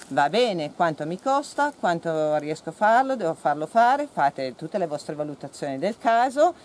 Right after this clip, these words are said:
e poi vedete se me-, me-, merita a questo punto, decidete di metterci sul tunnel, una soluzione c'è, prima di intervenire col rame magari facciamo il tunnel, se possibile. Altrimenti, se proprio la condizioni atmosferiche non ci danno tregua e sono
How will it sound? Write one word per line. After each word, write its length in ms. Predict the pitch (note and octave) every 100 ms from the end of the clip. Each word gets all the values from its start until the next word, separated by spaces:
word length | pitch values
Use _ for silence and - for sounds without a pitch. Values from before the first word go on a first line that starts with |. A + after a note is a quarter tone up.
| - - - - -
e 140 | G#3+
poi 220 | G3 D#3
vedete 640 | B3 D3+ F#3 A3+ D#3+ C#3+
se 420 | C#3+ - G3 F3+ -
me-, 680 | F#3 F3+ F3 E3+ E3 E3+ E3+
me-, 240 | E3+ F#3
merita 440 | F3 G3 F#3+ E3+ E3+
a 40 |
questo 300 | F#3+ F#3 -
punto, 240 | F#3+ G3+
decidete 460 | F3 - F3 F#3 F3+
di 100 | E3+
metterci 460 | F3+ F3+ F#3+ - -
sul 240 | A#3 B3
tunnel, 500 | - G#3+ D#4 B3+ D#3+
una 260 | F3 F3 E3
soluzione 600 | - D#3+ D3+ - A3+ G3
c'è, 200 | - G3+
prima 260 | E3 D#3
di 60 | E3
intervenire 480 | E3 E3+ E3 E3+ E3
col 140 | A3+
rame 300 | F3 E3 A3
magari 380 | F3+ C#3 C#3+ G#3+
facciamo 320 | A3 B2 D#3
il 80 | D3
tunnel, 440 | - G#3+ G3+ B2 A#2
se 260 | - - D3
possibile. 720 | C#3+ - F3 C#3+ A2 A#2+ A2+ - - - - - -
Altrimenti, 760 | F3 G#3 B3+ F#3 E3 E3+ C4
se 200 | C4 F#3+
proprio 420 | F3+ G3 E3+ E3
la 440 | D3+ C#3+ C#3 C3 B2 B2 - - - - - - - - - -
condizioni 420 | D#3 D#3 G3 F#3
atmosferiche 920 | C#3+ C#3 C3 - F#3+ E3 C3+ - B2 -
non 540 | D3 F3 A3 A#3+ G#3
ci 160 | - D3+
danno 280 | D3 C#3+ B2+
tregua 480 | F3+ G#3+ F3+ C3+
e 60 | C3
sono 260 | - F3